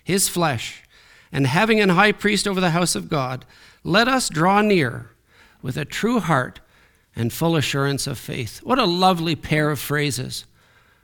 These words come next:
With a true heart and full assurance of faith. I trust that you have that assurance, that in your heart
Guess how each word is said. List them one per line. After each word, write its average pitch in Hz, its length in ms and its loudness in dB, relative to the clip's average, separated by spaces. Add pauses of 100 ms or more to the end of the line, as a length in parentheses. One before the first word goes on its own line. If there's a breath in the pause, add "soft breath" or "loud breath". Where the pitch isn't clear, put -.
(220 soft breath)
With 107 140 -8
a 113 60 -4
true 196 280 -2
heart - 360 -4 (1400)
and 98 160 -6
full 127 540 -4
assurance 117 840 -4 (320)
of 117 140 -10
faith. - 500 -8 (320 loud breath)
I 247 140 2
trust 208 400 0
that 170 160 -2
you 156 100 2
have 175 560 0
that 180 240 0
assurance, 139 800 -2 (500 soft breath)
that 131 160 0
in 190 160 6
your 262 220 2
heart - 560 -4